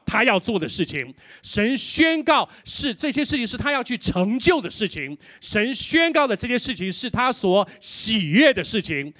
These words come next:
神宣告这些他要的做的事情是必然亨通的事情。神要做的事一定会做成，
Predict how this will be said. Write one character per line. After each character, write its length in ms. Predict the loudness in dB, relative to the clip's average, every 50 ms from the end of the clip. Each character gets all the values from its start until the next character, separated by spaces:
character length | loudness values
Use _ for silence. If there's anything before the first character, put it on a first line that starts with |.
| -20 -20 -16 -12
神 340 | -8 -4 -2 0 0 0 -2
宣 400 | -4 -2 0 2 2 2 2 2
告 180 | 0 0 0 0 -4 -6 -2
这 140 | 0 2
些 140 | 2 2 2
他 180 | 2 0 0 2
要 140 | 2 2 2
的 100 | 2 0
做 180 | 2 2 2
的 80 | 2 2
事 160 | 0 -2 -2
情 160 | -4 -4 -4
是 240 | -4 -2 -2 -2 -2 -2 -6 -20 _ _ _
必 280 | 6 6 6 4 2 -2
然 460 | -4 -2 0 0 0 0 -2 -6 -8
亨 380 | -2 0 2 2 2 0 -2
通 300 | 0 2 2 2 2 0
的 100 | -2 -2
事 160 | -2 -4 -4 -6
情。 260 | -6 -10 -12 -14 -18 _ _ _ _ _ _ _ _ _ _ _ _ _ _ _ _ _ _ _ _
神 320 | -10 -6 -4 -2 -2 0 0
要 180 | 0 -2 -2
做 160 | -2 -2 -4
的 80 | -4 -4
事 300 | -4 -6 -6 -8 -10 -12 _ _
一 100 | -4 -2
定 200 | -2 -2 -4 -6 -6
会 160 | -6 -8 -8
做 200 | -8 -10 -12 -12
成， 220 | -12 -14 -18 -18